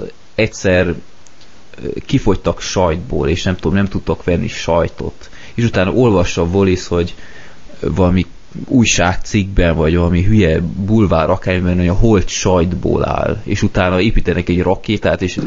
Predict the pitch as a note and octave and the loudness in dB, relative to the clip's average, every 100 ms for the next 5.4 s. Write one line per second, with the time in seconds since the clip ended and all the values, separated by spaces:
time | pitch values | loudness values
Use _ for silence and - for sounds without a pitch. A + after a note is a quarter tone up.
0 | - G#2+ F2+ D#2 E2+ E2+ E2+ - - E2+ | 0 2 4 2 2 0 0 -4 0 0
1 | - - C#2+ D#2+ D#2 - - - D2 - | 0 -2 -2 0 -2 -2 -4 -2 -4 -4
2 | - G2 E2+ D2 D2+ - - - A1+ - | -4 -4 -2 -4 -4 -6 -6 -6 -6 -10
3 | B1+ - B1 - - - - G2 D3 G#2 | -10 -8 -8 -8 -10 -12 -2 2 2 2
4 | F2 G#2 G#2 G2+ - G2+ G#2 G#2+ E2+ A2+ | 4 2 2 -2 0 0 0 -2 0 2
5 | B2 G#2+ D#2 | 2 2 0